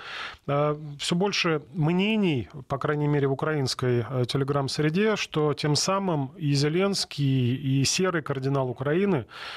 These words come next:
Андрей Ермак расставляют на ключевые силовые посты своих, э, что называется, да, и что тем самым Зеленский через Ермака укрепляет свою личную власть в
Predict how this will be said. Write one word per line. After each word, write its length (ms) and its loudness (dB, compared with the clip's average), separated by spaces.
Андрей 320 2
Ермак 480 0
расставляют 640 -2
на 140 0
ключевые 460 2
силовые 360 2
посты 420 0
своих, 680 -2
э, 440 -4
что 200 -6
называется, 560 0
да, 300 -2
и 80 0
что 180 -2
тем 180 0
самым 300 2
Зеленский 640 0
через 360 0
Ермака 600 -2
укрепляет 580 0
свою 300 0
личную 540 2
власть 420 0
в 160 -12